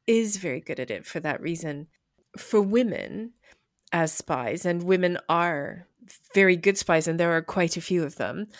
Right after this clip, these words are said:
I mean, I, I would say at this stage, it's probably fifty-fifty. They make particularly good spies because they are taken for granted so much. And by that, I mean, nobody would assume you were a spy if you're a woman, especially if you're young. I mean, think about it. If you're a young woman,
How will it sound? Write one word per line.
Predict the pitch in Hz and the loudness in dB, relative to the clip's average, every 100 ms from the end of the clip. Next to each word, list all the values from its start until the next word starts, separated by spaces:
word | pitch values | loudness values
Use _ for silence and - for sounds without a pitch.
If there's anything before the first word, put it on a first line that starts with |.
| - - | -10 -2
I | |
mean, | 170 165 | 0 2
I, | 156 170 | 2 2
I | - 175 | 4 2
would | 170 | 2
say | - 147 | -2 -2
at | - | -2
this | 165 | -6
stage, | - - 160 156 | -6 -4 -2 -2
it's | 147 | -6
probably | - 180 175 165 151 | -6 -6 -6 -6 -8
fifty-fifty. | - 156 - 175 190 180 - 101 170 _ - - - - | -8 -12 -10 -8 -8 -8 -8 -10 -12 _ -20 -20 -8 0
They | 185 | 2
make | 185 180 - _ _ _ _ | 2 -2 -10 _ _ _ _
particularly | - 208 359 359 240 190 170 | -14 0 2 2 2 2 2
good | 170 - | 0 -2
spies | - 160 135 - | -2 0 0 -2
because | - 165 170 160 | -6 -8 -6 -4
they | 165 | -2
are | 160 | -2
taken | 165 175 165 165 | -4 -8 -8 -8
for | 196 | -8
granted | 202 240 269 226 - | -4 -2 -2 -6 -8
so | - | -8
much. | 127 - - | -8 -8 0
And | 202 | 4
by | 196 | 4
that, | 214 254 | 6 6
I | 226 | 4
mean, | 175 165 160 165 - | 0 -4 -6 -6 0
nobody | 214 233 233 208 202 180 | 6 6 6 -2 -2 -4
would | 185 196 | -2 0
assume | 180 - - 262 175 160 196 | 2 0 -4 -4 -4 -6 -10
you | - 190 | -4 0
were | 175 165 | 2 2
a | |
spy | 185 - 269 220 - - _ _ - | 0 0 0 0 -2 -10 _ _ -8
if | - | -2
you're | 170 | 0
a | 151 | 0
woman, | 156 - 67 - - | -2 -8 -8 -8 -8
especially | 190 214 - 185 170 165 - | -4 -2 -2 -2 -2 -2 -4
if | 151 - | -10 -8
you're | 160 | -8
young. | 160 139 151 - | -4 -4 -6 -4
I | 240 | -2
mean, | 294 | 0
think | 381 | 0
about | 370 160 | 0 -2
it. | - | -4
If | 196 | -4
you're | 185 165 | 0 0
a | |
young | 180 247 240 | 4 4 4
woman, | 196 180 170 165 | 0 0 -2 -4